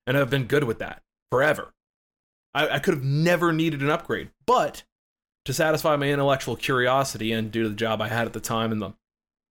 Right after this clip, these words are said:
hobby page that I have now, I was, I, I'm going through all of them and comparing and contrasting their advantages and disadvantages to help others. It's like, it's like cons-, cons-, consumer advocacy, basically.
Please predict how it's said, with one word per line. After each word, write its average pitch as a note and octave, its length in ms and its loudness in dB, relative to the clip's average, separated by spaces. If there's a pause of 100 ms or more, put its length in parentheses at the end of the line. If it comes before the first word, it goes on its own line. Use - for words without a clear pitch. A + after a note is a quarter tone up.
(220)
hobby A#2 340 -4
page A2 360 -4
that A2 140 -4
I A2 40 -4
have G#2+ 280 -4
now, A2 440 -2 (680)
I C3 140 2
was, C3 200 0 (120)
I, B2 100 0
I'm B2 220 -2
going C#3 280 2
through C3+ 200 2
all A#2 180 4
of A2 80 -2
them A2+ 160 2
and A2+ 100 -2
comparing A2 480 -2
and A2 120 -2
contrasting G#2+ 500 -2
their A2 140 0
advantages G#2+ 460 -4
and G#2+ 100 -2
disadvantages G#2+ 600 -4
to - 60 -14
help G#2+ 240 -4
others. A#2 320 0
It's - 80 -12
like, G#2+ 120 -10 (120)
it's - 80 -14
like G#2+ 140 -10 (120)
cons-, - 260 -6
cons-, D3 360 -2
consumer E3 340 2
advocacy, C3 420 -2
basically. G#2+ 540 -4